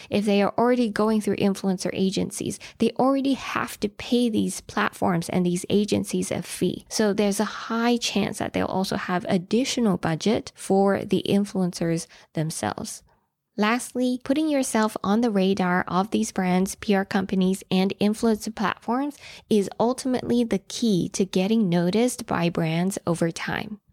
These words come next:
So you want to do your first outreach to P R companies, to brands, to influencer platforms. So signing up for these influencer platforms when you can, so that you can be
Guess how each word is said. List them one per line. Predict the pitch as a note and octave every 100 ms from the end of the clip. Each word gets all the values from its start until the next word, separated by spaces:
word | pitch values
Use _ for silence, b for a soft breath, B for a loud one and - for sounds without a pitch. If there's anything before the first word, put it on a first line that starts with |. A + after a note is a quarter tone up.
| _
So | -
you | G#3+ A3+
want | C4
to | C4
do | A3+
your | G3+ F#3+
first | - F#3 - -
outreach | C#4 - C#4 C4+ -
to | - G3 F3
P | -
R | D4+ C#4
companies, | C#4 C4+ C4+ C4 B3
to | -
brands, | E3+ A#3+ C#4 C#4 C4+ -
to | G3
influencer | - G#3 - G3 F#3+ A#3+
platforms. | - - - C4+ C4+ C4+ -
So | -
signing | G3 A#3+ B3 A#3+ -
up | - -
for | - G#3+
these | G3 G3 G3
influencer | - A3 - A3 -
platforms | - A3+ - - B3 B3+
when | G3+ F3+
you | F#3
can, | - G#3 A#3 D4+
so | - - B3+ D4
that | B3 F#3 F#3+ -
you | G#3
can | G3+ F#3
be | F3+ F3+ F#3 F#3+